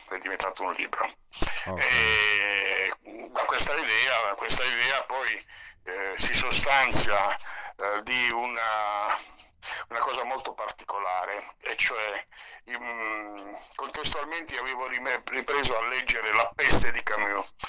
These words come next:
Speaker 1: che avevo letto da ragazzo al liceo, e, però, <clears throat> sottolineandone tanti punti, punti che poi sono finiti nel mio ro-, stesso romanzo, come una sorta di pun-, di, di, di, di, di trade union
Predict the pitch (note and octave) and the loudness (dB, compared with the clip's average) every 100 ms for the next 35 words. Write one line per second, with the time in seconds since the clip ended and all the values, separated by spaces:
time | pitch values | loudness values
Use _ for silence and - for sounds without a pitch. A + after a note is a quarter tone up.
0 | - - - A2+ A2 G#2+ A2 - G#2 G#2+ | -6 -12 -8 -4 0 0 0 -2 -2 -2
1 | G#2 G2+ G2+ - G2 F#2 - F2+ F#2 F#2 | 0 0 2 2 2 2 0 0 -2 -2
2 | - - - - - D#3 F3 E3 C#3 B2 | -6 -12 -12 -14 -4 0 2 2 2 2
3 | A#2 A2+ A2+ A2 G#2+ A2 - - - G#3+ | 2 0 0 0 0 -2 -4 -10 -4 0
4 | - G3+ G3 - - D#3 C#3 - - D#3 | 4 4 4 2 2 2 2 4 6 4
5 | - C#3+ C#3 C3+ C3+ C#3 B2+ A#2 A2+ A2 | 2 -2 -2 2 4 4 2 -2 0 0
6 | A#2+ F3+ - A#2 A2+ D#3+ D#4 D#4+ - - | -2 -4 -4 -2 -2 -2 -6 -8 -8 -8
7 | - - - G#3+ A3+ - F#3 F3 F3 F#3 | -10 -12 -4 -2 2 2 2 2 2 4
8 | E3 E3+ E3 D#3+ F3+ F3+ C#3+ C3+ D#3+ E3 | 6 6 6 8 8 6 2 0 0 0
9 | - - - - C#3+ D3 D3+ C#3+ C3 D3 | -6 -10 -12 -4 -2 -2 -2 -2 -2 2
10 | - - B2 - B2+ A#2+ G#3 G3 - A#2+ | 4 6 6 6 6 4 2 2 0 0
11 | - D3+ C3 B2 B2 B2 C#3+ C3+ C3+ A#2+ | 0 0 -2 -2 2 4 4 0 -2 -6
12 | B2 - C3+ C3 C3+ C#3 C3 - - - | -6 -8 -12 -8 -6 -4 -6 -8 -6 -4
13 | - - - - B2+ B2 A#2 A2+ A#2+ A#2 | -4 -6 -14 -12 -8 -6 -6 -8 -8 -8
14 | A2+ A#2 A#2 A#2 A2+ A2+ B2 - C3+ C3+ | -10 -10 -8 -6 -6 -8 0 0 0 -4
15 | C3 C3 C#3 B2 G#2 | -6 -4 -2 0 -2